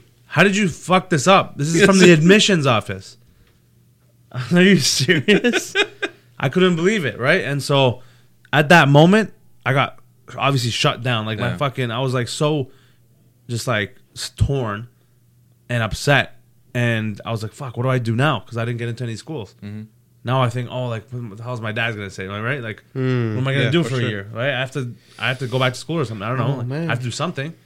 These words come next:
Speaker 1: And so he's like, "Oh, fuck, well, yeah, you're gonna have to work or go to school." Like, so I was like, "Well, I guess I gotta work, make some money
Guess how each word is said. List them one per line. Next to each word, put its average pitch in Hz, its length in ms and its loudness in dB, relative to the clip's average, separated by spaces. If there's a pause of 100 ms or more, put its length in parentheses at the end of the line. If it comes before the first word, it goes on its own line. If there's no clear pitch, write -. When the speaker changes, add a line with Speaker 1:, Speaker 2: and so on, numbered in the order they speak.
(460)
Speaker 1:
And 123 160 -4
so 131 140 2
he's 120 100 2
like, 117 140 -2
"Oh, 120 160 -6
fuck, 123 280 -8
well, 113 280 -2 (100)
yeah, 127 140 -4
you're 117 180 0
gonna 120 80 0
have 120 140 -4
to 120 80 -2
work 127 320 0
or 120 140 0
go 110 120 -2
to 113 80 0
school." 139 320 -2
Like, 110 180 -2 (440)
so - 60 -20
I - 20 -6
was 110 80 -4
like, 107 100 -8 (100)
"Well, 104 300 -6 (220)
I 107 100 -10
guess 120 160 -4
I 131 80 -4
gotta 120 160 0
work, 127 340 0
make 120 120 -2
some 120 120 -2
money 127 360 -2